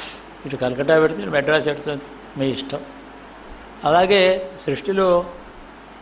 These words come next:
ఎన్నో హైవేస్ ఉన్నాయి. నరకానికి వెళ్ళే దారి ఉంది, స్వర్గానికి వెళ్ళే దారి ఉంది, కింద అధోలోకానికి పోయే దారి ఉంది. మీ ఇష్టం, స్వేచ్ఛనిచ్చాడు. జరిగిందంతా ఏంటంటే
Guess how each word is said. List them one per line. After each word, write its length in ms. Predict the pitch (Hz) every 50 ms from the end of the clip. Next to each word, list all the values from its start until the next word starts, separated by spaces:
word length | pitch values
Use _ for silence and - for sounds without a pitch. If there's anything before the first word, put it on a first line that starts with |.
| - - -
ఎన్నో 280 | 185 180 170 180 190 190
హైవేస్ 380 | 175 180 180 180 190 180 180 185
ఉన్నాయి. 280 | 180 180 165 147 139
నరకానికి 480 | 139 139 143 156 - 180 180 175 175 170
వెళ్ళే 200 | 175 175 175 175
దారి 280 | 170 170 170 165 170
ఉంది, 180 | 165 160 165 165
స్వర్గానికి 440 | - - 139 135 143 151 151 151 156
వెళ్ళే 200 | 156 156 160 151
దారి 240 | 147 147 147 139 143
ఉంది, 200 | 135 131 127 131 - - - - - - - - - - - - - - - - -
కింద 160 | 160 160 165
అధోలోకానికి 720 | 170 147 143 139 151 170 170 165 165 170 170 165 160 156
పోయే 180 | 160 160 160 156
దారి 280 | 151 147 147 147 143 143
ఉంది. 280 | 139 135 131 127 127 - - - - - - - - - - - - -
మీ 120 | 131 131
ఇష్టం, 340 | 127 120 - - - 143 135 - - -
స్వేచ్ఛనిచ్చాడు. 840 | - - - 139 139 135 131 135 135 131 131 - - - 123 - - - - - - - - - - - - - - - - 104
జరిగిందంతా 540 | 107 120 139 156 156 143 143 139 139 160 156
ఏంటంటే 800 | 147 143 143 139 143 139 135 - 147 156 170 185 185 170 139